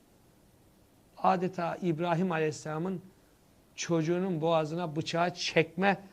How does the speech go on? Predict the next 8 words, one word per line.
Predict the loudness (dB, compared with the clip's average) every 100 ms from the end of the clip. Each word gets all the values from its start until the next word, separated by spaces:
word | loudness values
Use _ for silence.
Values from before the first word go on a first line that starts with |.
| -20 _ -10
şeyinde, | 0 2 2 2 0
kıvamında | -2 -2 0 0 0 2 2 0 -14 _ _ _ -10
bütün | -6 0 2 4 4 4 2 -2 -8 -18 _ _ _
toplumun | 4 4 4 2 4
yüz | 4 6 4 2
karası | 2 4 4 2
olma | 2 4 4 2
uğrunda, | 2 -2 0 2 0